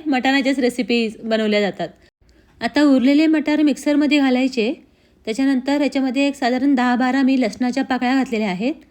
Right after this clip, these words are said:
आणि दोन ते तीन हिरव्या मिरच्या घालायच्या. फार तिखट नाही बनवायचं, नॉर्मल आपल्याला तिखट हवं आहे, त्यामुळे हिरव्या मिरच्या मी साधारण तीन घालून घेतलेल्या आहेत आणि ते मिक्सरमधून काढून घ्यायचं.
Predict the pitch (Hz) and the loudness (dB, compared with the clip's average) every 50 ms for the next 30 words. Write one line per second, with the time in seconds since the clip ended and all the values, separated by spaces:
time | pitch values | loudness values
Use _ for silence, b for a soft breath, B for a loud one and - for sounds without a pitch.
0 | b b b b b b b 220 247 220 233 247 254 269 277 269 - 302 - 302 | b b b b b b b -4 -2 2 2 2 2 2 2 0 0 -2 -2 0
1 | 294 294 311 311 277 254 247 262 262 269 277 240 247 269 269 262 247 208 190 185 | 0 0 2 2 2 2 2 2 2 2 2 2 0 0 0 2 2 2 0 0
2 | - 202 208 254 - - - 247 233 247 247 - 277 - - 285 277 277 277 285 | -2 -4 -6 -8 -10 -8 -4 -2 -2 -2 0 -2 -4 -2 0 -2 0 2 2 2
3 | 285 269 240 214 202 202 196 196 208 233 262 294 b b b b b b b b | 2 0 0 0 -2 -2 -4 -4 -4 -6 -6 -6 b b b b b b b b
4 | b - - 247 - 247 247 247 240 247 247 277 302 302 262 277 277 269 262 233 | b -20 -20 -10 -4 -2 2 2 2 4 4 4 4 4 2 2 2 2 0 0
5 | 240 233 208 226 220 196 214 226 277 277 - 254 233 240 247 247 254 233 226 226 | -2 -2 -2 -2 -2 -2 -2 -4 -4 -6 -6 -6 -4 -2 -2 0 0 -2 -2 0
6 | 240 254 254 254 226 - 269 254 262 254 262 262 247 254 247 269 349 - b b | 0 0 0 0 0 -2 0 0 0 0 -2 -2 -2 0 -2 -2 -4 -4 b b
7 | b b b b b - 262 269 262 262 254 247 226 220 240 226 226 - 208 214 | b b b b b 2 4 4 6 4 4 2 0 0 0 0 -2 -2 -2 -2
8 | 202 196 214 277 - b b b b b b b 214 220 269 294 277 277 - - | -2 -2 -2 -4 -8 b b b b b b b -6 0 2 4 4 4 4 2
9 | 294 269 285 277 220 285 320 392 427 _ _ _ _ _ - - 269 240 277 269 | 2 2 2 2 2 0 -2 -2 -4 _ _ _ _ _ -4 -2 0 2 4 4
10 | 247 233 185 156 - - | 4 2 0 -4 -6 -10